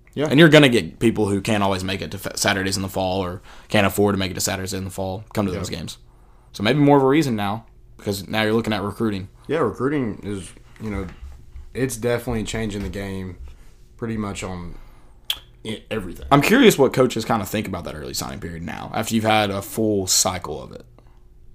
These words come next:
Speaker 1: Yeah.
Speaker 2: Maybe they'll look at it. I don't know. Are they gonna look at changing it back in five years, or are they just, like, dialed into it?
Speaker 1: I don't know.
Speaker 2: I don't know what their rules period
Speaker 1: I
Speaker 2: is.
Speaker 1: kinda like it. I mean, it,
Speaker 2: I don't dislike it.
Speaker 1: Yeah, I mean, National Signing Day is not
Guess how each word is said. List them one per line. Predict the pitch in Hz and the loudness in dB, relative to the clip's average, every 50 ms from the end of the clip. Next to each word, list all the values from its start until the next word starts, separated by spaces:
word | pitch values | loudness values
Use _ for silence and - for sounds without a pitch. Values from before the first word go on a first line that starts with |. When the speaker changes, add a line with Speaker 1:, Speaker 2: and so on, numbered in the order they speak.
| - - - | -20 -16 -12
Speaker 1:
Yeah. | 101 92 87 87 - - _ - - - - - - - - - - - | -10 -10 -10 -10 -14 -16 _ -20 -20 -20 -20 -20 -20 -20 -20 -20 -8 -2
Speaker 2:
Maybe | 113 123 135 135 | 0 4 6 6
they'll | 127 117 110 | 6 6 6
look | 107 101 - | 4 2 0
at | 101 101 98 101 | -2 -2 -2 -4
it. | 92 - | -4 -4
I | - 120 | -2 0
don't | 135 131 | 2 2
know. | 117 98 | 2 2
Are | 85 98 107 107 | 2 2 2 2
they | 104 104 | 2 2
gonna | 117 113 104 101 | 2 0 2 0
look | 107 101 82 | 0 -2 -2
at | - | -6
changing | 101 104 113 107 98 92 | -4 -4 -4 -4 -4 -6
it | 98 | -4
back | 107 117 123 123 120 - | 0 0 0 0 0 -2
in | 113 113 117 | -4 -4 -4
five | - - 123 120 120 123 | -4 -2 0 0 2 2
years, | 127 127 120 104 | 2 0 0 -2
or | |
are | 92 | -4
they | 101 101 | -4 -4
just, | 98 95 92 90 | -4 -6 -8 -10
like, | 90 - - - - - - - 101 | -10 -12 -12 -14 -18 -20 -18 -16 -12
dialed | - - - 78 67 64 | -8 -6 -6 -6 -6 -6
into | 69 65 - - - 60 | -8 -8 -10 -10 -10 -12
it? | 55 - - - - - - - - - | -14 -14 -18 -20 -20 -20 -20 -20 -20 -16
Speaker 1:
I | - | -12
don't | 208 240 226 | -12 -10 -10
know. | 165 87 - - - - | -10 -10 -12 -16 -16 -10
Speaker 2:
I | - 101 | -8 -6
don't | 92 | -4
know | 98 98 | -4 -4
what | 95 90 - | -4 -4 -6
their | 95 90 90 - _ - - - _ - | -8 -8 -8 -12 _ -20 -20 -20 _ -10
rules | 95 92 92 95 - | -8 -8 -6 -8 -10
period | - - 95 98 98 98 | -10 -10 -10 -8 -6 -6
Speaker 1:
I | 101 | -6
Speaker 2:
is. | 98 - | -6 -6
Speaker 1:
kinda | 262 220 147 | -4 -2 0
like | 139 127 117 - 80 | 0 -2 -2 -4 -8
it. | - - - - - _ _ - - - - - - - - - | -16 -18 -20 -20 -20 _ _ -20 -20 -20 -20 -20 -20 -20 -12 -4
I | 131 | 0
mean, | 139 139 135 127 | 2 2 2 2
it, | 117 107 - - - | 2 0 2 4 8
Speaker 2:
I | |
don't | 202 165 113 | 8 8 8
dislike | - 113 139 - - - - - | 6 4 2 2 2 -2 -6 -6
it. | 101 - - - - | -6 -6 -6 -10 -8
Speaker 1:
Yeah, | - 120 110 107 101 92 73 | -6 -4 -2 -2 -2 -4 -4
I | 104 | -4
mean, | 120 120 120 113 104 98 92 98 | -4 -2 -2 -2 -4 -4 -6 -2
National | 113 127 165 175 - 143 113 | -2 0 0 0 0 -2 -2
Signing | - 127 113 113 113 110 104 | 0 0 0 0 0 0 -2
Day | 104 104 104 101 | -2 -2 -2 -2
is | 98 95 90 95 | -4 -6 -6 -6
not | 104 101 98 98 95 87 - | -4 -2 -2 -2 -4 -6 -10